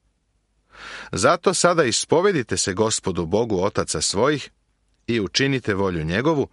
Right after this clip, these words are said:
i odvojite se od naroda zemaljskih i žena tuđinaka.” Drugim rečima, nemoj samo da slušaš Božju reč,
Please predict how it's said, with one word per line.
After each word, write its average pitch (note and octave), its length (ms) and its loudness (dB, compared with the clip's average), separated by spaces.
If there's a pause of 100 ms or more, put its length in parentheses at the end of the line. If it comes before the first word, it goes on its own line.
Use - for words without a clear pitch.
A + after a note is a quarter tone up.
(460)
i G#2 120 2
odvojite D#3+ 560 2
se C3+ 160 2
od F#2+ 140 -2
naroda C3 540 0
zemaljskih A2 920 -2
i B2 140 -2
žena F#2+ 440 0
tuđinaka.” F2 760 -2 (2000)
Drugim G2+ 400 0
rečima, A2 460 2 (800)
nemoj - 340 0
samo D#3 300 2
da A#2+ 100 2
slušaš A#2+ 460 0
Božju A2 380 0
reč, G#2+ 420 0